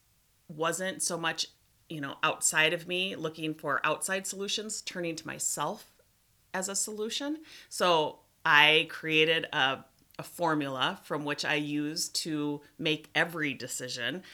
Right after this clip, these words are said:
to really kind of coach myself through life instead of following some, you know, cultural script or something that I was indoctrinated into. It's really, you know, looking within to,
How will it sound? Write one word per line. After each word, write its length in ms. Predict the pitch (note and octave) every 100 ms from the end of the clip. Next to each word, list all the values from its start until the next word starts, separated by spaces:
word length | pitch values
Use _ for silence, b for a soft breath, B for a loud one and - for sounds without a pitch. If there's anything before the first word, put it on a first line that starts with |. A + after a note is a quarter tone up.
| B -
to 120 | E3
really 420 | D3 E3+ F3+ D3+
kind 300 | - - D3+
of 100 | -
coach 440 | - - D#3 -
myself 840 | F3 C3 C#3 - - B2 G3+ - - -
through 360 | D#3+ C3+ E3 E3
life 420 | D3 C#3 A3+ - B B B
instead 600 | F#3 F3+ - - G#3+ A3+
of 320 | F3 C#3+ D3+ F3+ B B B _ -
following 800 | E3+ E3+ F3 E3+ D#3 D3 C#3+ -
some, 540 | - - E3 D#3 D#3 - _
you 120 | D3
know, 220 | C3 A2+ - _
cultural 600 | - F#3+ F#3 E3 D3 C#3+
script 580 | - - D3+ C3 - -
or 160 | D3 C#3+
something 380 | - D3+ D#3+ C#3+
that 100 | C#3
I 60 |
was 160 | C#3 C#3
indoctrinated 880 | C3+ C#3+ C#3+ - C#3+ C3+ C3 C3 -
into. 540 | - C#3+ - C#3 A#2 -
It's 240 | D#3 - D3
really, 480 | D#3+ E3+ E3 D3+ B B B B _ _ _ _
you 100 | E3
know, 120 | D3+
looking 440 | C#3+ E3 F#3 F3+ D3+
within 420 | C#3 C#3+ C3+ B2
to, 120 | C3